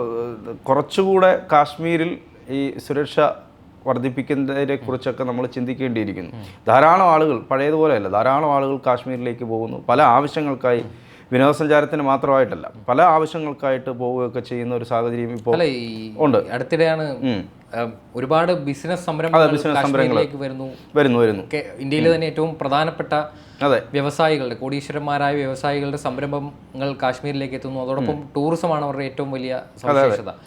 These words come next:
Speaker 2: ഇതിനേക്കാൾ, കാശ്മീരിനേക്കാൾ മനോഹരമായ ഭൂപ്രദേശങ്ങൾ പാകിസ്ഥാനിലുണ്ട്. അതൊക്കെ ഉപയോഗപ്പെടുത്തിയിരുന്നെങ്കിൽ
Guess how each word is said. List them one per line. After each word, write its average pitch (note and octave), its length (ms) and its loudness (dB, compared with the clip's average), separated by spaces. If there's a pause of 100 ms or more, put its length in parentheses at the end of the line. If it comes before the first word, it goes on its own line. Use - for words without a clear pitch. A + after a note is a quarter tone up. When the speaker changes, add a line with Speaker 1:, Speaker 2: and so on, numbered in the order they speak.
(260)
Speaker 2:
ഇതിനേക്കാൾ, F3 480 2
കാശ്മീരിനേക്കാൾ D#3 680 -2
മനോഹരമായ D#3+ 680 -2
ഭൂപ്രദേശങ്ങൾ D3+ 640 -4
പാകിസ്ഥാനിലുണ്ട്. C3 600 -4
അതൊക്കെ A2+ 240 -6
ഉപയോഗപ്പെടുത്തിയിരുന്നെങ്കിൽ D3+ 1120 -4